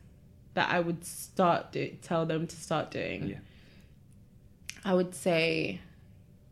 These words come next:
Speaker 1: read a lot more. I would say, I would definitely say, like, family, focus on your family. And I would also say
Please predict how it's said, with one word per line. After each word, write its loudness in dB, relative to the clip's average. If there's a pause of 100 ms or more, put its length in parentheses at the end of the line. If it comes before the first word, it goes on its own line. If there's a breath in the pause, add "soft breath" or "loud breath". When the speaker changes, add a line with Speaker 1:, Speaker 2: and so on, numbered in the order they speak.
(140)
Speaker 1:
read 2
a 6
lot 2
more. -4 (1300)
I 2
would 0
say, -2 (800)
I 0
would 2
definitely 0
say, -2 (140)
like, -4 (640)
family, 0
focus -2
on -2
your -4
family. -4 (1300 loud breath)
And -2
I 0
would -4
also -2
say -4